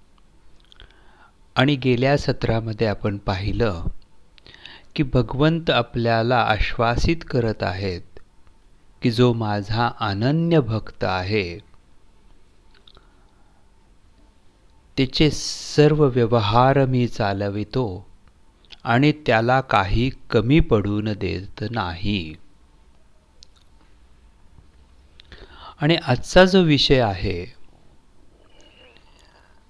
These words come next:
तर हे जे भगवंताचं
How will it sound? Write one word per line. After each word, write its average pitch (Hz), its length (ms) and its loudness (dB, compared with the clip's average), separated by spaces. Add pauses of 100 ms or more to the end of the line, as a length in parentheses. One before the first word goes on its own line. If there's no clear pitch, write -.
(760)
तर 147 120 4 (180)
हे 165 240 4
जे 156 240 2
भगवंताचं 120 1400 0